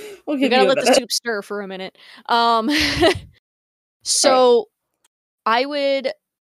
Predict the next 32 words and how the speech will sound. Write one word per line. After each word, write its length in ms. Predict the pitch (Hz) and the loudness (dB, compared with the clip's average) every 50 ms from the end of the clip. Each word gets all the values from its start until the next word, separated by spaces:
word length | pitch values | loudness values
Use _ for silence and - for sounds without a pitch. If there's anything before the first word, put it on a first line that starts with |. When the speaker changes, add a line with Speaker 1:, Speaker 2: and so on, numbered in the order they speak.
| _ _ _ _ _ _ _ _ _ _ _ _ _ | _ _ _ _ _ _ _ _ _ _ _ _ _
Speaker 2:
he's 260 | - 214 - 277 254 | -18 -14 -12 -10 -8
a 60 | 277 254 | -8 -4
hard 280 | - 269 269 285 277 | -2 -2 -2 -2 -6
one 160 | 285 302 320 | -10 -14 -12
because 260 | 285 247 220 240 185 185 | -12 -12 -12 -12 -12 -10
we 80 | 202 180 | -10 -8
don't 180 | 196 185 180 | -8 -10 -10
know 120 | 180 175 165 | -10 -12 -10
a 40 | |
lot 160 | 156 143 151 151 | -8 -8 -8 -8
about 240 | 151 165 143 - - | -8 -8 -8 -8 -10
him, 240 | - - - - 165 | -12 -16 -18 -16 -12
but 120 | 165 160 | -10 -8
I 60 | 165 156 | -8 -8
love 220 | 151 156 - - | -8 -8 -8 -8
it. 140 | - - - _ - - - - _ _ - | -10 -12 -18 _ -20 -20 -20 -20 _ _ -6
So 680 | - - - - - - 254 247 247 214 - - - - - - _ _ _ _ _ _ _ _ _ _ _ _ _ _ _ _ - | -4 -2 0 0 0 -2 0 0 0 -2 -2 -4 -8 -16 -20 -20 _ _ _ _ _ _ _ _ _ _ _ _ _ _ _ _ -10
Speaker 1:
So 220 | - - 220 214 | -6 -4 -4 -4
he's 140 | 226 220 - | -4 0 4
definitely 400 | - 262 254 - 302 302 294 277 | 4 4 6 4 4 2 2 2
creative. 720 | - 294 277 240 208 190 180 165 160 180 196 196 - - _ _ _ _ - | 0 -2 0 2 2 2 2 2 2 0 0 -4 -10 -20 _ _ _ _ -10
So 160 | - - 190 | -4 0 0
I 60 | 190 | 2
would 140 | 208 220 - | 2 2 2
give 60 | 226 | 4
Speaker 2:
When 160 | 254 262 240 | 4 4 4
Speaker 1:
him 80 | 247 240 | 2 2
a 60 | 226 | 2
Ravenclaw 580 | 214 226 226 220 220 208 202 196 190 165 156 - | 2 2 2 2 0 -4 -4 -2 -2 -2 0 0
vibe. 400 | 143 139 135 160 190 202 202 - _ _ _ _ | 0 0 0 0 -2 -4 -8 -14 _ _ _ _
Speaker 2:
when 180 | - 240 254 240 | -4 -2 -2 0
he 340 | 226 247 262 233 202 190 | 0 -2 -2 -4 -6 -10